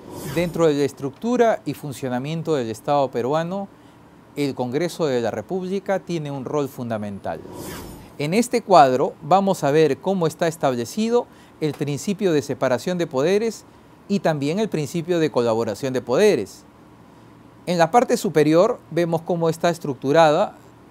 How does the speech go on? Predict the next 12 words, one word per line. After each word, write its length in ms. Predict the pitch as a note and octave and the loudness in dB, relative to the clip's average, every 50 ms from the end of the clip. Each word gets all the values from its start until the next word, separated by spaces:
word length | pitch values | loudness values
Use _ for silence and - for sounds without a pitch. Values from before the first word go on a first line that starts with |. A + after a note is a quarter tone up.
| - - - | -16 -6 -2
la 280 | C3+ C3 B2+ B2 A#2+ A2+ | 0 2 4 4 2 2
separación 480 | - C3 A2+ A#2+ A2+ A#2 A2 - B2+ B2+ | -2 -4 -2 -2 -2 -2 -2 -4 -4 -4
de 80 | B2+ | -4
poderes, 520 | A#2 - D3+ F#3 G#3 F#3+ C#3+ A2 F#2+ - - - - - - - - - | -2 2 4 4 4 4 2 0 -4 -8 -14 -20 -20 -20 -20 -20 -12 -6
el 140 | - C#3+ C3+ | -4 -4 -2
poder 240 | C#3 C#3 C#3 D3 D3+ | -2 0 0 0 0
legislativo, 720 | D3+ C#3+ C3 C3 B2 A2+ A2+ G#2+ - F3 F#3 G3+ G#3 F#3 | 0 -2 -2 -2 -4 -4 -4 -4 -4 -2 -2 -2 0 -2
ejecutivo, 600 | D3+ C3 C#3 G#2 G#2+ A2+ - E3+ E3+ E3 D#3 D#3+ D3 | -2 -4 -4 -8 -8 -8 -6 -6 -4 -4 -4 -4 -4
judicial. 640 | - C3+ B2+ B2 A#2 - - F#3+ E3+ B2 G2+ F#2+ - - - - - - - - - - - - - - - - - - - - | -4 -4 -4 -4 -4 0 2 4 4 4 2 -2 -10 -16 -20 -20 -20 -20 -20 -20 -20 -20 -20 -20 -20 -20 -20 -20 -20 -20 -20 -20
Si 220 | - - - F3 | -10 -6 -2 0
lo 120 | E3 E3+ E3+ | 2 2 2
mirásemos 880 | E3 E3+ F3 - - C4+ - - A3 F#3+ F3 D#3 D3 C#3 - - - | 0 2 2 2 2 2 2 0 0 0 0 0 -2 -2 -4 -8 -14